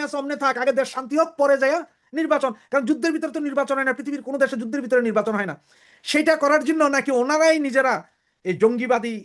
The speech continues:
কিছু লোকজন যায় ইন্ডিয়ার বর্ডারে আক্রমণ করবে, এরপরে ইন্ডিয়ার সার্জিক্যাল স্ট্রাইক করবে। এই তিনটা যুক্তির যে কোনো একটা হতে পারে। এবং কোনটা হবে সেটা তো আপনি একটু চিন্তা করেন, কোনটা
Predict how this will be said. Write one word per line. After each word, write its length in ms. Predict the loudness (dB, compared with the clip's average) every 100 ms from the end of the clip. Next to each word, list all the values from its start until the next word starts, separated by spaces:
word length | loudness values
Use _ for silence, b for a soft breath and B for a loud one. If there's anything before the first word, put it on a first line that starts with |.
| -14 -12
কিছু 140 | -2 4
লোকজন 220 | 4 4 4
যায় 120 | 4 2 B B B _ -4
ইন্ডিয়ার 220 | 0 0 2
বর্ডারে 240 | 2 2 2
আক্রমণ 240 | 0 -2 0
করবে, 160 | 2 2 2
এরপরে 220 | 2 -2 -2
ইন্ডিয়ার 220 | -4 -6
সার্জিক্যাল 280 | -10 -10 -10
স্ট্রাইক 160 | -10 -12 -14
করবে। 140 | -18 _ _ _
এই 60 | -4
তিনটা 240 | 0 2 2 2
যুক্তির 240 | 0 0 2
যে 40 |
কোনো 100 | 2 0
একটা 160 | 0 -2
হতে 140 | 0 -6
পারে। 120 | -6 -12 b b b -12
এবং 100 | -2 2
কোনটা 260 | 4 4 4
হবে 160 | 4 2 2 B -2
সেটা 120 | 0
তো 40 | 0
আপনি 100 | 0 -2
একটু 100 | -2
চিন্তা 180 | 2 2 2
করেন, 120 | -2
কোনটা 180 | -4 -6